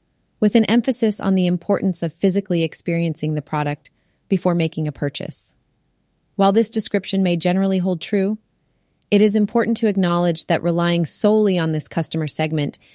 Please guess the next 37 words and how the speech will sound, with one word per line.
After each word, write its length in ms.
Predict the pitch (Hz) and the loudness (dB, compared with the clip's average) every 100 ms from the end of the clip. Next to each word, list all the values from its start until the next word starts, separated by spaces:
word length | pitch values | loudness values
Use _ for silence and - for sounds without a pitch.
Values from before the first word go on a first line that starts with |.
| _ _ | _ _
has 320 | - 175 175 | -6 -2 -2
its 220 | 170 - 165 | -2 -4 -4
limitations. 880 | 151 - 143 135 - - - - _ _ _ _ _ _ | -4 -2 -4 -4 -6 -8 -10 -16 _ _ _ _ _ _
Many 320 | 180 190 233 | 2 4 4
retailers 560 | 190 185 - 170 170 160 | 4 2 0 0 0 -2
are 80 | 151 | -4
currently 420 | - 180 - 175 | 0 0 0 -2
facing 380 | - 170 175 165 | 0 0 0 -2
challenges 580 | 165 160 160 156 147 | 0 0 0 -2 -4
due 160 | - 165 | 0 -2
to 160 | - 160 | 0 -2
declining 480 | 160 - 151 151 | -4 -2 -2 -2
foot 200 | 147 156 | -2 -4
traffic. 540 | - - 135 - - _ _ _ _ _ _ _ _ _ | -2 -6 -6 -8 -12 _ _ _ _ _ _ _ _ _
It 100 | 202 | 2
is 140 | 214 185 | 4 4
difficult 520 | - 220 240 220 180 | 0 0 0 -2 -2
to 100 | 196 | -4
sustain 480 | - 180 - 175 170 | -6 -4 -2 0 0
growth 500 | 165 165 175 - _ _ - | 0 0 0 -8 _ _ 0
when 140 | 185 | 4
the 80 | 185 | 4
majority 560 | 175 165 180 196 214 | 4 2 2 2 2
of 80 | 190 | 0
merchandise 680 | 170 180 - 196 190 190 185 | 0 -2 -2 0 0 -2 -2
and 120 | 165 | -2
marketing 460 | 160 160 - 185 180 | -2 -2 -2 -4 -2
efforts 400 | 170 - 170 - | -4 -2 -4 -2
are 80 | 156 | -6
targeted 480 | - 170 165 170 160 | -2 -4 -2 -4 -4
towards 320 | - 156 - | -4 -4 -4
only 200 | 156 156 | -4 -4
twelve 360 | 151 - 180 185 | -4 -4 -4 -2
percent 360 | 196 - 160 - | -4 -4 -4 -6
of 120 | 135 | -8
the 80 | 135 | -6
population. 800 | 139 131 139 135 131 - - | -6 -4 -4 -4 -6 -10 -12